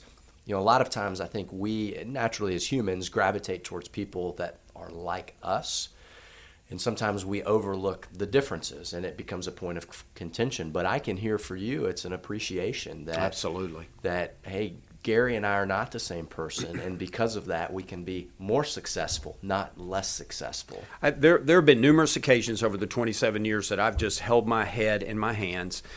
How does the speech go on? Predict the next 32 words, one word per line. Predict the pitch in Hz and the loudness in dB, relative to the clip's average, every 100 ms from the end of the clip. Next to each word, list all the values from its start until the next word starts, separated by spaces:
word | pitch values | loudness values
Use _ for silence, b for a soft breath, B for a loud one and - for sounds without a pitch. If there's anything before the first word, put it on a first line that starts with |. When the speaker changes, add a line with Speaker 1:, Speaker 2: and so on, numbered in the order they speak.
| B B | B B
Speaker 2:
not | 101 110 110 | 0 4 4
knowing | 110 104 98 95 92 92 | 2 2 2 0 -4 -2
what | 104 - | -2 -2
to | - | -6
do | 90 98 95 | -4 -2 -2
in | 90 | -4
a | 90 | -4
certain | - 82 85 | -4 -4 -6
situation, | - 90 - 92 92 - 85 - B B B B - | -8 -6 -2 -2 -2 -6 -8 -14 B B B B -14
and | 98 98 98 95 90 87 - - - | -4 -2 0 0 -2 -6 -12 -18 -10
would | 98 95 | -6 -4
go | 98 101 | -2 -2
through | 98 107 104 | -2 -4 -2
all | 98 120 131 135 127 | 4 10 12 12 10
of | 101 | 6
my | 101 | 4
resources | 98 104 101 - 95 98 - 98 92 90 - | 2 0 -2 -2 -2 -2 -2 -2 -4 -6 -6
and | - 95 90 | -8 -8 -4
all | - 117 123 120 | 4 8 10 8
of | 98 | 4
my | 98 92 | 0 -4
previous | - 110 101 98 - | -2 -2 -2 -4 -4
experiences | 92 - 101 98 95 - 90 90 | -6 -4 -2 -2 -2 -6 -6 -4
and | |
still | 85 - 98 | -4 -2 -2
come | - 90 | -4 -6
up | 87 | -6
with | 90 | -8
a | 85 | -10
big | 85 104 98 90 | -8 -6 -6 -8
fat | - - 78 - | -12 -8 -8 -6
zero. | 87 98 98 87 82 82 | -6 -4 -6 -6 -8 -10